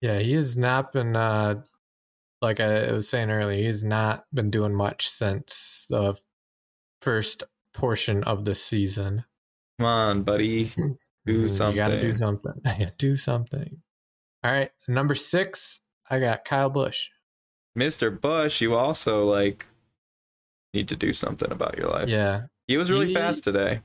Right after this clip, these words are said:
Speaker 2: but, uh,
Speaker 1: Yeah, he was fast, but
Speaker 2: nothing of his own doing, really. Wrong
Speaker 1: Yeah.
Speaker 2: place, wrong time.
Speaker 1: Mm-hmm.
Speaker 2: Um, yeah, we'll see. He'll, he'll keep it up, I'm sure.
Speaker 1: Yep, I'm sure he will. And then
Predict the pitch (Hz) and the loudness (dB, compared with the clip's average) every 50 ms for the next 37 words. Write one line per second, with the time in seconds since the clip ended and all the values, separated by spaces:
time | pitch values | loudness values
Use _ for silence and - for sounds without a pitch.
0 | _ - 107 107 - - - - 110 107 107 107 104 104 107 107 104 113 - - | _ -2 -2 -2 -4 -4 -4 -2 0 2 2 2 2 2 2 2 2 2 0 -2
1 | - 151 151 151 160 170 165 170 - _ - 139 120 113 107 113 123 127 - 139 | -2 0 0 2 2 2 0 -2 -6 _ -4 -2 -2 0 0 -2 -2 0 0 0
2 | 135 131 131 131 135 135 135 123 120 120 123 131 131 131 131 131 131 131 131 135 | 0 2 2 2 2 2 2 2 2 2 2 2 2 4 4 4 4 4 4 2
3 | 139 - - 110 113 120 123 117 127 120 123 120 - 127 117 120 120 123 - 113 | 0 -2 0 0 0 0 0 0 0 -2 0 0 0 0 2 0 0 0 0 0
4 | 110 110 113 113 117 120 120 - - - _ _ _ _ _ _ _ _ - - | 0 2 2 0 0 -2 -6 -10 -18 -20 _ _ _ _ _ _ _ _ -4 -2
5 | 98 101 101 101 101 101 101 101 101 104 101 101 104 104 104 104 104 - - - | 0 2 2 2 2 2 2 2 2 2 2 2 0 0 0 0 -2 -4 -8 -14
6 | _ _ _ _ _ _ _ _ _ _ _ _ _ _ _ _ _ _ _ _ | _ _ _ _ _ _ _ _ _ _ _ _ _ _ _ _ _ _ _ _
7 | _ - 104 101 101 107 107 - - 107 101 98 - _ _ - - 104 98 - | _ -2 0 0 2 0 0 0 0 0 0 0 -4 _ _ -10 -6 -4 -4 -2
8 | 120 117 113 120 - - 151 139 139 - 139 135 135 117 101 - - - - - | -2 -2 -2 -2 -2 -2 0 0 2 0 0 0 0 -2 -2 -2 -2 -2 -4 -2
9 | - - - - - - - - - - _ _ _ _ _ _ _ _ _ _ | -4 -4 -6 -6 -6 -8 -8 -8 -10 -14 _ _ _ _ _ _ _ _ _ _
10 | _ _ _ _ _ _ _ _ _ _ - 113 104 - - _ _ _ _ _ | _ _ _ _ _ _ _ _ _ _ -6 -6 -6 -6 -6 _ _ _ _ _
11 | _ - 113 107 104 107 - - 113 107 104 110 110 104 101 98 98 98 107 127 | _ -10 -8 -6 -6 -6 -6 -6 -4 -4 -2 -2 -4 -4 -6 -6 -6 -8 -8 -10
12 | - _ _ - 131 127 127 127 127 131 131 131 131 131 127 127 127 - | -14 _ _ -4 -2 0 2 2 2 4 4 4 2 2 2 0 -2 -4